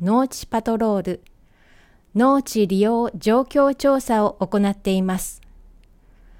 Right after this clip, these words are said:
農地パトロールは、遊休農地の把握と発生防止、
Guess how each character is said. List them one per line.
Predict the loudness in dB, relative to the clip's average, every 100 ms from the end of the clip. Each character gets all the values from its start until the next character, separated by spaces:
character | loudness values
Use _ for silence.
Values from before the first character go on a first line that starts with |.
| -20 -20 -20 -20 -20 -20 -20 -20 -20 -10 0
農 | 2 2
地 | -2 -2
パ | 0
ト | 2 2
ロ | 4 2
ー |
ル | 0
は、 | 0 -2 -6 -12 _ _
遊 | 2 4 2
休 | 0 0 2
農 | 2 2 -2
地 | -4
の | -4 -4
把 | -2 -2 -2
握 | -6
と | -6 -4 -4 _ _ _ _
発 | _ -4 -4
生 | -2 -2 0
防 | 0 0 0
止、 | -4 -6 -6